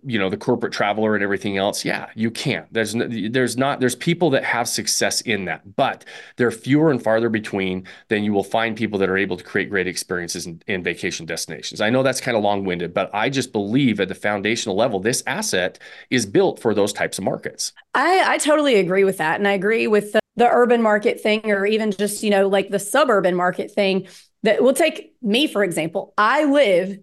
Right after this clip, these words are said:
Speaker 2: in a vacation destination in Santa Rosa Beach, Florida.
Speaker 1: Yeah.
Speaker 2: The entire economy here depends on vacation rentals.
Speaker 1: Yes.
Speaker 2: Um, and there's really no hotels. There's a few, but all of the several million tourists a year that come here, they stay in vacation rentals.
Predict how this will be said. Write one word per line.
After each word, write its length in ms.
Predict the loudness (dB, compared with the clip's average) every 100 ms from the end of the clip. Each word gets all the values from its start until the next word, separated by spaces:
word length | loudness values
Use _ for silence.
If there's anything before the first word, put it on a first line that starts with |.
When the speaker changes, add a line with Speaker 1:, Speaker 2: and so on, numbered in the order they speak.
| -4
Speaker 2:
in 160 | 0
a 40 | 2
vacation 440 | 0 0 0 0
destination 640 | 0 -2 -4 -4 -4 -6
in 140 | -2 0
Santa 200 | 2 4
Rosa 220 | 4 2
Beach, 220 | 0 -2
Florida. 340 | -4 -4 -4 -14 _ _ _
Speaker 1:
Yeah. 120 | -2
Speaker 2:
The 140 | 0 0
entire 580 | 0 0 0 0 -2
economy 520 | -2 -2 0 2 2 0
here 180 | 0
depends 380 | -2 -2 0 0
on 320 | -2 -4 -8
vacation 440 | -2 0 0 0 -2
rentals. 380 | -4 -2 -6 -6
Speaker 1:
Yes. 300 | -8 -12 -18 _ _ 0
Speaker 2:
Um, 480 | 2 2 0 -4 -10 _ 0
and 500 | 2 4 4 2 -4 -14 _
there's 260 | 0 0 -2
really 280 | 0 2 4
no 120 | 4
hotels. 400 | 4 2 2 0
There's 160 | 0 -4
a 40 |
few, 440 | -4 0 2 2 0 -12 _ 0
but 340 | 0 0 -12 _ 2
all 340 | 6 6 4
of 120 | 2
the 60 | 0
several 300 | 0 0 2
million 280 | 0 -2 0
tourists 320 | 0 0 0
a 40 |
year 140 | 2 2
that 140 | 2
come 160 | 2 2
here, 180 | 2
they 120 | 0 -2
stay 220 | 0 0
in 120 | 2
vacation 420 | 0 0 -4 -2
rentals. 400 | -4 -4 -6 -14